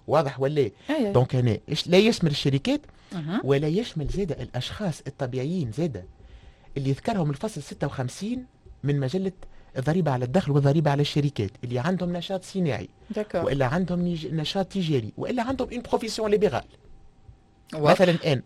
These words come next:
Speaker 1: نجم نكون أنا مقيم البر.
Speaker 2: مهم.
Speaker 1: يعني في ت-، أنا تونسي
Speaker 2: مقيم
Speaker 1: ومقيم
Speaker 2: البر.
Speaker 1: مثلًا في فرنسا.
Speaker 2: مهم.
Speaker 1: وفي تونس ما فتش ل مية وثلاثة وثمانين نهار.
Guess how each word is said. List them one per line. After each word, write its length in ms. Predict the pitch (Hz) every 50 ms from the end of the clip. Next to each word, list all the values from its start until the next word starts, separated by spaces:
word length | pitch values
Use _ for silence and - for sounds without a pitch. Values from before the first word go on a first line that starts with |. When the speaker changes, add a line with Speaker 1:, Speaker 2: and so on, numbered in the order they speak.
| - _ _ _ _ _ _ _ _ _ _ - _ _ _ _ - - -
Speaker 1:
نجم 300 | 120 160 185 175 185 175
نكون 280 | 175 - - 208 190
أنا 180 | - 190 190 185
مقيم 320 | 185 185 180 - 202 185
البر. 280 | 175 160 139 131 - - - _ _ _ _ _ _ -
Speaker 2:
مهم. 260 | 170 156 165 196 262 - _ _ _ _ _ _ _ _ _
Speaker 1:
يعني 160 | 110 104 113 -
في 140 | - 139 135
ت-، 140 | - - - - - - - _ 135
أنا 120 | 139 131
تونسي 560 | 123 - 139 175 208 202 - 214 220 226 240 - - -
Speaker 2:
مقيم 140 | 185 180 -
Speaker 1:
ومقيم 240 | 131 135 - 226
Speaker 2:
البر. 200 | 226 214 185 165
Speaker 1:
مثلًا 280 | 143 - 143 127 160 202
في 120 | 196 196
فرنسا. 380 | 185 - 151 131 117 - - -
Speaker 2:
مهم. 300 | - 190 180 175 180 214 240 - _ - _ - - - -
Speaker 1:
وفي 200 | 110 - 139 135
تونس 320 | - 202 226 220 208 -
ما 60 | 190
فتش 300 | 175 - 220 - - -
ل 40 | 196
مية 140 | 185 190 190
وثلاثة 260 | 185 - 185 - 185
وثمانين 380 | 175 170 - 170 170 170 170 156
نهار. 180 | 127 117 110